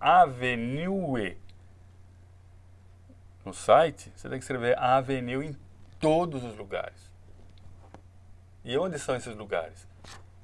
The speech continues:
Nos local directories, nas mídias sociais.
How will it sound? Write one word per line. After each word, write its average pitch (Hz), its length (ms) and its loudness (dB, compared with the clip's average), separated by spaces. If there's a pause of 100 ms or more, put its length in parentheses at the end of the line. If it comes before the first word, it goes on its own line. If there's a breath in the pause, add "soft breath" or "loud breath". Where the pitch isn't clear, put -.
(280)
Nos 107 260 -8
local 127 380 -2
directories, 117 760 -2 (1500)
nas 90 180 -10
mídias 110 360 -10
sociais. 101 1080 -4